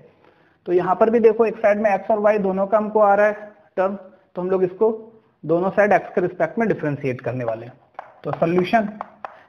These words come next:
क्या है तुम्हारे पास, एक्स स्क्वायर प्लस एक्स वाई प्लस वाई स्क्वायर इक्वल्स टू हंड्रेड। तो differentiate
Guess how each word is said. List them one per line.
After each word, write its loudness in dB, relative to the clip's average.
क्या 0
है 0
तुम्हारे 0
पास, 2
एक्स -2
स्क्वायर 2
प्लस 0
एक्स -2
वाई 4
प्लस 2
वाई 2
स्क्वायर 2
इक्वल्स -4
टू -2
हंड्रेड। -2
तो -4
differentiate 0